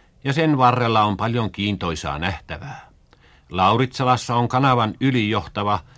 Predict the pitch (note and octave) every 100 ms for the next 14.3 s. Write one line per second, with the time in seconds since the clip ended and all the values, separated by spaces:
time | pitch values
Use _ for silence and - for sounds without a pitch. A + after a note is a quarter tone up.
0 | - - G#2+ G#2+ G2+ F2+ F2 F2+ F2 F2+
1 | - F3+ C#3+ G#2+ F#2 G#2 G2+ E2+ F2+ E2
2 | D2+ A#2 A2 D#2+ - - F#2+ F#2+ G2 -
3 | - _ - - _ _ - _ - F2+
4 | F#2 G2+ - B2 A#2+ - B2 B2 B2 A#2
5 | G2 G#2+ A#2 A#2 A#2+ A2+ A2 G#2 F#2+ -
6 | _ _ - G2+ A#2 A2+ A#2 A2+ G2 A2
7 | G2+ - G2 - G#2+ A#2+ C3 B2 B2+ G2+
8 | - E2+ F#2 F#2+ G2+ - - B2+ A#2 -
9 | - - _ - F#2+ F#2+ G2+ G#2+ - G2+
10 | G#2 - G#2 A2 D3+ C3 E2+ F2 D#2+ D2+
11 | F2+ F2 D#2+ F#2 D#2 _ _ _ _ _
12 | - G2 G2+ A#2+ C3+ C#3 C#3 C3 - A#2+
13 | C3+ B2+ A2+ F#2 E2 D#2 A2 C#3 - A2
14 | A#2 G#2+